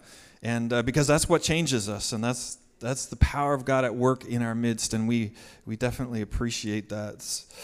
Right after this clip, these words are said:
well, it's a, it's, here it is, and,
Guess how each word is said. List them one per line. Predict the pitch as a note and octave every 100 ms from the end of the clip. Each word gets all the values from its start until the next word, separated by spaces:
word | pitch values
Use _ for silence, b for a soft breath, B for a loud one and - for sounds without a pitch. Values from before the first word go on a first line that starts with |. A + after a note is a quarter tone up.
| B C4+ B B B B B
well, | - F#3+
it's | F#3 F#3
a, | D3 - -
it's, | E3 - - - _
here | - - D4+
it | C4
is, | C#3+ C#3+ C3 - - B B B _ _ - _
and, | C#3+ D3+